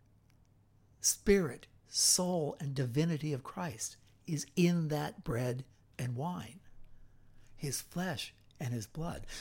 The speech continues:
Well, we look at it at communion, the Eucharist, and we say, "Well, it, it doesn't look any different." Doesn't taste any different.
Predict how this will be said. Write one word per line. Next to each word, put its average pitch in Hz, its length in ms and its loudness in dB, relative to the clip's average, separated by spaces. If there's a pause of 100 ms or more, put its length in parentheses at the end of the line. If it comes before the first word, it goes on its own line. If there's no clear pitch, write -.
Well, 277 120 10
we 220 80 10
look 196 260 4
at 107 200 -2
it 170 160 -4 (840)
at - 260 2 (340)
communion, 131 520 0
the 120 100 -4
Eucharist, - 640 2 (600)
and 143 140 2
we 123 80 -2
say, 113 200 -2
"Well, 110 380 -4 (480)
it, - 140 -10 (140)
it - 80 -12
doesn't 123 400 0
look 202 240 4
any 277 180 6
different." 143 540 -2 (760)
Doesn't 110 220 -8
taste 196 340 4
any 240 180 2
different. 135 480 -8